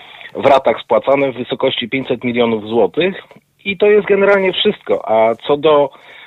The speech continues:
kosztów, które Kościół katolicki ma w Czechach, to pięćset milionów złotych kosztuje go utrzymanie. Czyli generalnie ta spłata,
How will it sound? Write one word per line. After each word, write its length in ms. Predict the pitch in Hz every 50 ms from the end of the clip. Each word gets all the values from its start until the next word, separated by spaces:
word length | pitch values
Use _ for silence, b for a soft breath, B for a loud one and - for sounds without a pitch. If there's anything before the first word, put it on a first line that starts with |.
| B B
kosztów, 520 | - 175 190 175 - - - 123 123 -
które 440 | - - - 131 131 131 135 135 131
Kościół 360 | - - 143 139 - - 139
katolicki 640 | - 139 131 - 143 131 135 135 - - - 131 127
ma 100 | 131 131
w 100 | 123 -
Czechach, 560 | - - 113 107 - - 127 143 160 165 - -
to 200 | - 151 147 147
pięćset 400 | 147 - 165 170 175 185 180 165
milionów 300 | 170 151 165 165 160 151
złotych 260 | 147 143 135 - 147
kosztuje 320 | - 139 131 - - 143 135
go 100 | 127 135
utrzymanie. 580 | 135 131 - - - 135 135 123 117 101 87
Czyli 160 | 87 - 110 107
generalnie 440 | 120 123 127 135 147 151 156 165
ta 140 | 160 - 143
spłata, 600 | - - - - 147 127 110 - 117 113 117 117